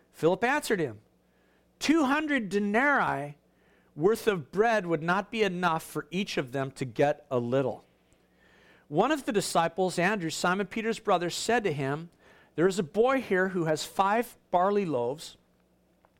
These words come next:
and two fish, but what are they for so many?" Jesus said, "Have the people sit down."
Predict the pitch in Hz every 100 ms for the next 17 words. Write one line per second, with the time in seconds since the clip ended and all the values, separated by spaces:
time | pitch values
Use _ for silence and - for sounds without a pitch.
0 | - 135 - 208 214 - 151 113 - -
1 | 135 170 160 190 214 - - 131 110 110
2 | 107 107 _ _ - - - _ _ _
3 | - 175 180 220 185 151 175 165 - 202
4 | 196 147 185 - 170 127